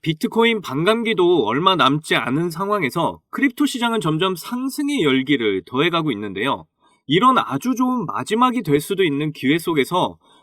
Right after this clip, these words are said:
한순간의 선택이 여러분의 인생의 커다란 전환점이 될 겁니다.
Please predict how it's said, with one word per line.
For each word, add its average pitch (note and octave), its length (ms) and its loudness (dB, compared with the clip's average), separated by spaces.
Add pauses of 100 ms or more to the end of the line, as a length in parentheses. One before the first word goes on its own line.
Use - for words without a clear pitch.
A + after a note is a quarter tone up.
한순간의 C4+ 760 0
선택이 D#3 800 0
여러분의 G3+ 500 2
인생의 F#3 400 0
커다란 C4+ 460 0
전환점이 F#3 600 -2
될 A2+ 160 -6
겁니다. G2 500 -4